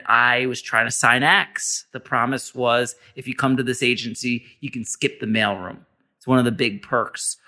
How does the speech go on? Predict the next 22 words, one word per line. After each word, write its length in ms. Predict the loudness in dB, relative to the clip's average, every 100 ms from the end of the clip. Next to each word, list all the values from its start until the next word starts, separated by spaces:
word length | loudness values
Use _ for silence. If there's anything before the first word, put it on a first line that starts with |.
| -10
of 140 | -8 2
not 320 | 4 4 2
going 380 | -4 -2 -2 -4
to 80 | -8
the 100 | -6
William 320 | -4 -2 -2
Morrises 640 | 0 2 0 0 -6 -6 -8
and 100 | -10
the 80 |
C 280 | -8 -4 0
A 400 | 4 4 4 2
As, 140 | -2 -6 -16 -18
which 200 | -6 -4
will 80 | -4
take 260 | -2 -2 -2
eight 180 | -4 -2
years, 340 | 0 0 0
ten 300 | -2 0 2
years 260 | 2 0 -2
of 60 | -2
your 140 | 0
life, 480 | 4 4 2 -4